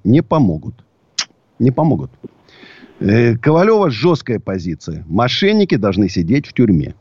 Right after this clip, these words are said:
Вот нет другого варианта. Поэтому я чем могу, вам помогу. Чем могу? Во-первых, максимальную гласность придам. Значит, депутатские запросы помогу сделать, если там не будут правоохранительные органы реагировать на вас. В ма-, в случае малейшей угрозы, малейшей угрозы,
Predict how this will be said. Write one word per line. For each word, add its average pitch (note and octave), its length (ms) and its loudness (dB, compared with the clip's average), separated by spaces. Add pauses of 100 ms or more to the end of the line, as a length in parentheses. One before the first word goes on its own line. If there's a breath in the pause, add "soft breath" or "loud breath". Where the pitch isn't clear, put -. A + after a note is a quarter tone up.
Вот - 180 -4
нет C#3+ 180 4
другого G2+ 380 0
варианта. F2 440 -2
Поэтому C3 320 4
я C#3 400 2
чем C#3 240 0
могу, C3 420 0
вам D3 240 0
помогу. G#2 520 -4 (600)
Чем D3+ 200 2
могу? A#2 240 0
Во-первых, F2+ 280 -4
максимальную A2 540 2
гласность F#3+ 420 0
придам. D#3 460 0 (420 soft breath)
Значит, F2+ 240 0
депутатские G#2 540 0
запросы A#2+ 460 2
помогу D3 420 0
сделать, B2+ 540 0 (120)
если A#2 320 0
там G#2 420 0
не A#2 160 4
будут A2+ 320 0
правоохранительные G#2+ 500 2
органы A2 380 0
реагировать G2+ 540 2
на E2 100 -2
вас. - 240 -8
В D#2+ 120 -8
ма-, C3 200 4
в - 60 -12
случае F3+ 300 2
малейшей F3 680 2
угрозы, C#3 720 -2 (320)
малейшей A#2+ 420 0
угрозы, G2 440 -2